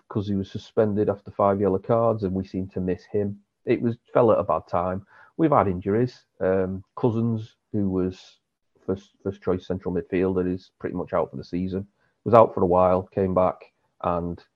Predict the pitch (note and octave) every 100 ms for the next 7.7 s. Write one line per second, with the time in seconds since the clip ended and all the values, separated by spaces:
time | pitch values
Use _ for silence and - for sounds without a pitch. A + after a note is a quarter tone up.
0 | _ _ _ _ _ _ _ _ G#2 D#2
1 | - G#2+ - G2+ F#2+ F2+ E2+ E2+ E2+ -
2 | G2+ F#2 E2 - - E2 - F2+ E2+ -
3 | - - _ - G#1+ E2 F2 F#2 F2 -
4 | - F2+ F#2 F2 E2+ E2+ - F#2 F2+ F2
5 | F#2 - F2 C#2+ E2+ G2 - _ _ F#2+
6 | G2 A2 G2 F#2+ G2 - A2+ G#2+ - G2+
7 | G2+ F2+ F2+ F#2 - F2